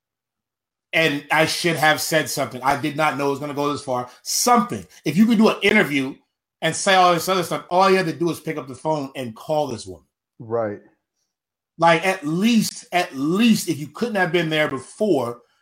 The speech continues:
Speaker 1: be there now. I don't get it. I just think Urban Meyer, I'm, I'm gonna be honest with you, the whole thing was when I, I think the situation, when, when she came to him or when he found out all this information,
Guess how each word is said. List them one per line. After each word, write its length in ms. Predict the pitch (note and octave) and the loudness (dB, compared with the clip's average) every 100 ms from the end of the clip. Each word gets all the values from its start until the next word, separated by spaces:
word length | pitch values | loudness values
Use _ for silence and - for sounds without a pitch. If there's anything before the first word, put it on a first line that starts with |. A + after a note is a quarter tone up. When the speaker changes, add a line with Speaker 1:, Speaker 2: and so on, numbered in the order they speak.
| _ _ - | _ _ -4
Speaker 1:
be 180 | E3+ | -2
there 300 | D#3 D#3 C#3 | 0 0 0
now. 360 | B2 C#3+ B2+ G#2 - _ _ _ _ _ _ _ _ _ | -2 0 0 -2 -12 _ _ _ _ _ _ _ _ _
I 100 | E3 | 2
don't 180 | G3 E3 | 2 2
get 200 | F3+ D#3 | 2 2
it. 120 | F#3+ | 0
I 160 | - F#3+ | 0 2
just 240 | F#3 G#3 | 2 -2
think 180 | - G3+ | -4 -4
Urban 260 | E3+ F3+ E3+ | 0 2 2
Meyer, 280 | D#3+ D#3+ D#3 | 2 4 4
I'm, 100 | D3+ | 0
I'm 80 | D3+ | -4
gonna 120 | D3+ | -2
be 80 | F3+ | 2
honest 200 | E3+ D3+ | 2 0
with 140 | A#2+ | -8
you, 140 | A2 G2 | -14 -14
the 100 | B2+ | -8
whole 280 | C#3 F#3 F#3+ | 0 0 0
thing 400 | F#3 F3 E3+ D#3+ | -2 -4 -2 -4
was 320 | D3 D3 C#3 - _ _ _ _ _ _ _ _ _ | -4 -4 -6 -12 _ _ _ _ _ _ _ _ _
when 340 | D3+ D#3+ D3 - - | 0 0 0 -10 -2
I, 260 | D3 E3 D#3+ | 2 2 0
I 120 | D#3+ | -2
think 200 | D#3+ F#3+ | -2 -4
the 60 | F#3+ | -6
situation, 420 | F3+ F3 F#3 D#3+ | -8 -4 -4 -4
when, 120 | C#3+ C3+ | -6 -8
when 200 | C#3+ C3+ | -8 -8
she 320 | A#2+ - A3 | -8 0 2
came 320 | G#3+ G#3 G3+ F#3 | 2 2 2 0
to 80 | |
him 160 | F3 E3 | 0 0
or 120 | C#3+ | 0
when 100 | B2+ | -2
he 180 | B2 F3+ | -4 -4
found 360 | E3+ F#3 F3 E3+ | 0 4 4 6
out 160 | D3+ | 4
all 120 | D#3 D#3 | 4 4
this 120 | D#3+ | 0
information, 560 | A#2+ C3+ C3+ B2 - | -8 -8 -6 -6 -8